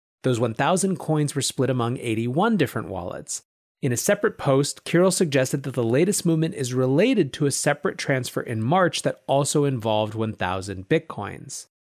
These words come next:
So you'll remember we covered that on the show as well, and what we talked about then is the consensus that they weren't actually Satoshi's coins,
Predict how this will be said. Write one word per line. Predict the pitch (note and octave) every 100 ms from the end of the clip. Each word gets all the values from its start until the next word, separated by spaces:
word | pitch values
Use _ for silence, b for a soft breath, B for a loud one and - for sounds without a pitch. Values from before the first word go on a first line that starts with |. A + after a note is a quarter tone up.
| _ _
So | - C#3+
you'll | C#3 C#3
remember | D3 E3+ F#3 D3
we | C#3+
covered | - D3 D#3 C3+
that | C3 C3+
on | C3+ G#2+
the | G#2
show | - B2 A#2
as | - A#2 A#2
well, | A2 D#3 C#3 B2+
and | C#3+ B2+ B2
what | F3+ G3+
we | G3+
talked | - D#3 -
about | C3+ A2+ A#2+
then | C3 B2+ A#2
is | G#2
the | A#2
consensus | B2 A#2+ F#3+ G3 F#3+ -
that | -
they | C3+
weren't | A#2+ D3 F#3+ G3
actually | C3 C3+ - C#3 B2
Satoshi's | G#2+ G#2+ - C#3 B2+ A#2+ G#2+
coins, | - A2 G2 F#2+